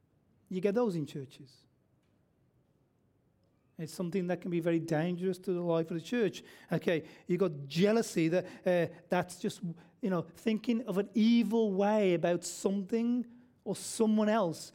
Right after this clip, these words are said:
And then envy is a step further than jealousy. It's the absolute craving of what someone else has got, whether their husband, whether their car,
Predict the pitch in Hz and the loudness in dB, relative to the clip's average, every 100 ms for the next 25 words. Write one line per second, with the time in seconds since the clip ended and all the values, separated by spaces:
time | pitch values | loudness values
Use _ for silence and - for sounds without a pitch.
0 | - 208 202 254 285 247 208 185 - 226 | -2 2 4 4 4 2 2 0 -2 -4
1 | - 233 247 208 190 165 165 160 185 196 | 2 2 2 0 0 0 0 -2 -2 -4
2 | - - - 240 - - - 240 269 - | -8 -20 0 0 2 -2 2 0 0 -4
3 | - 233 233 - - _ - 269 262 269 | -4 0 0 -2 -16 _ -2 4 6 6
4 | 294 254 208 165 147 139 131 - _ _ | 6 4 4 2 0 -4 -8 -12 _ _
5 | _ _ _ _ _ _ _ _ _ _ | _ _ _ _ _ _ _ _ _ _
6 | - 208 233 - 247 254 247 247 190 294 | -2 0 0 2 4 4 2 0 0 0
7 | 254 220 208 208 175 233 214 269 240 196 | 2 0 2 2 2 2 2 2 2 2
8 | 180 175 160 165 233 247 269 | 2 2 2 2 2 4 2